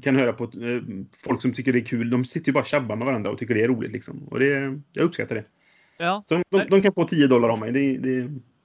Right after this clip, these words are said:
Speaker 1: det kan
Speaker 2: Mm.
Speaker 1: jag hjälp, ge dem.
Speaker 2: Ja. Ja, men gå in och titta. Jag tycker de är jätteduktiga för hobbyn och, eh, han,
Speaker 1: Mm.
Speaker 2: han har väldigt mycket insyn och podcasten lyssnar jag på varje tisdag. Varje
Speaker 1: Ja, det gör
Speaker 2: tisdag.
Speaker 1: faktiskt inte jag. Det är, jag har för mycket andra podcaster att lyssna på, så att den, den
Speaker 2: Ja.
Speaker 1: har jag s-,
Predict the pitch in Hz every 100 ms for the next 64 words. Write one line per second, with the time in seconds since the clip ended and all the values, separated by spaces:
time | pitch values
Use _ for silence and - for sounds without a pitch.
0 | _ - 156 147 123 120 117 113 - 110
1 | _ 110 107 98 107 - 139 - - _
2 | - 214 277 175 170 143 120 139 139 117
3 | 123 196 185 165 156 143 135 135 139 123
4 | 120 127 117 - 120 127 101 110 98 113
5 | - 101 - 135 143 147 131 131 143 147
6 | 143 143 143 131 135 131 123 135 131 120
7 | 107 110 113 - 143 110 131 120 123 127
8 | 143 139 131 120 117 117 123 131 127 139
9 | 120 - 101 _ _ _ _ _ - _
10 | - 127 127 131 135 135 135 131 120 113
11 | 110 117 113 123 123 127 123 131 110 -
12 | 113 110 127 117 113 107 110 113 110 113
13 | 110 120 117 117 120 117 101 110 104 -